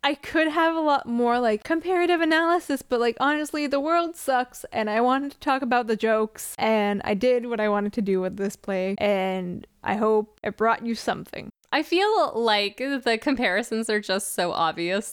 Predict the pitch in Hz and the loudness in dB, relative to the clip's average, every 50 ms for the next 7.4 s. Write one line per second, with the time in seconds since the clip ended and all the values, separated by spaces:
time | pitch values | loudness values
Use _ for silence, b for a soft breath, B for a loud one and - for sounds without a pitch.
0 | - - 175 - - - - 202 - 170 175 - - 165 160 160 160 165 160 160 | -6 -4 -4 -4 -4 -6 -8 -2 0 0 0 0 0 0 0 0 0 -2 -4 -4
1 | - - 165 156 156 165 156 - 185 190 - 160 160 165 - - - - - - | -4 -4 -4 -2 -2 -4 -4 -4 -4 -2 -2 -2 -2 -2 -2 -2 -2 -4 -4 -6
2 | - 175 - 359 359 302 285 311 320 349 370 392 392 392 349 370 - - 370 349 | -6 0 2 2 2 2 2 2 4 4 4 4 2 2 -2 -2 0 -2 0 0
3 | 381 415 466 480 453 466 427 - - - 302 294 269 - 240 247 247 247 254 254 | 0 0 0 0 0 0 0 0 -2 -2 -4 -2 -2 -2 0 0 2 2 2 0
4 | 247 - - 254 254 254 247 - - 226 226 226 220 220 - 233 220 226 226 220 | -2 -2 0 2 2 2 2 2 2 2 2 2 0 -2 0 0 2 2 2 2
5 | 220 214 220 - 247 220 214 208 208 202 202 208 - 240 226 220 220 220 220 220 | 2 2 0 0 0 0 0 0 0 0 0 -2 -2 0 0 0 0 -2 -2 -2
6 | 220 220 226 233 233 240 - _ _ - 202 - - 165 160 - - 240 240 240 | -2 -2 -2 -2 -4 -6 -6 _ _ -8 -6 -6 -6 -6 -4 -2 0 2 2 2
7 | 233 262 254 247 285 262 247 | 2 2 0 0 0 -2 -2